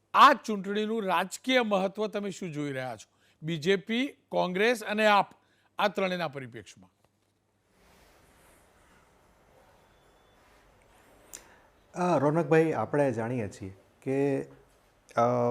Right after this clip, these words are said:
Speaker 2: અત્યારે જે સ્થાનિક સ્વરાજ્યની ચૂંટણીઓની ઘોષણા થઈ એ એક, અ, આમ જો એને પોલિટિકલ બેરોમીટરથી જોઈએ ને <clears throat> તો એક બહુ રસપ્રદ ઘટના આવનારા સમયમાં આકાર લેવાની છે.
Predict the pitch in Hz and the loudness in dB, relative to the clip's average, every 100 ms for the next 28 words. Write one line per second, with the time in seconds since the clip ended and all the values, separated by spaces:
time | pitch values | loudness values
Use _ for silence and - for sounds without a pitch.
0 | 123 120 - 147 143 131 123 120 - 113 | -2 -6 -2 0 0 0 -2 -4 -6 -8
1 | 127 139 135 135 127 131 127 127 - 120 | -6 -6 -4 -2 -2 -4 -4 -8 -8 -6
2 | 120 113 - - - - 113 107 107 95 | -6 -6 -10 -16 -20 -18 -14 -10 -10 -10
3 | 127 117 - 117 90 - - - - _ | -8 -8 -6 -6 -6 -14 -20 -20 -20 _
4 | _ - 151 156 147 165 - 160 160 160 | _ -6 -4 -2 -2 -4 -2 0 2 2
5 | 156 - - - 127 135 135 135 123 127 | 0 -4 -16 -4 0 0 0 -2 -2 -2
6 | 127 131 123 127 131 143 147 147 135 139 | -2 -2 -2 0 0 0 -2 -2 0 -2
7 | 139 135 135 147 127 127 143 101 - - | -2 -4 -6 -4 -2 -2 -2 -6 -4 0
8 | 269 131 156 151 170 151 127 127 165 160 | 0 0 -2 0 2 4 2 2 0 2
9 | 127 95 107 - 135 101 - _ _ _ | 0 -4 -6 -6 -6 -6 -12 _ _ _
10 | - 113 120 113 113 113 117 - - 110 | -10 -8 -6 -4 -4 -4 -8 -12 -14 -10
11 | 113 110 101 - 107 104 104 98 92 - | -10 -10 -12 -10 -10 -8 -8 -10 -14 -20